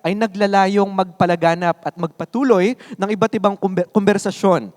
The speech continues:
tungkol sa malikhaing pagsulat. No? Mapalad at kasama ngayong gabi ang lima sa ating mga kasamahan dito sa Dulaang U P.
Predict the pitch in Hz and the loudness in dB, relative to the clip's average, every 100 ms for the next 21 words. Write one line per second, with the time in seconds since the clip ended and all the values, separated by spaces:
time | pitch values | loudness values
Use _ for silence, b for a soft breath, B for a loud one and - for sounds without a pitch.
0 | b b 175 - 190 185 185 160 151 151 | b b -4 0 -2 -2 -4 -4 -6 -4
1 | 147 147 147 139 - 127 117 107 92 _ | -4 -4 -12 -12 -8 -8 -6 -6 -8 _
2 | _ 208 247 B - 180 220 220 226 - | _ 0 0 B -6 6 6 6 0 -2
3 | 202 202 190 185 180 180 175 165 170 233 | -2 4 4 4 0 0 -2 -2 2 4
4 | 247 196 180 170 180 190 185 190 165 - | 6 6 6 2 4 4 4 4 2 2
5 | 165 165 165 165 b b 175 196 180 202 | -4 -2 0 -2 b b -6 -2 2 4
6 | 196 185 180 175 175 156 156 147 143 135 | 2 -2 -8 -4 -2 2 2 2 -2 -4
7 | - 214 | -2 -4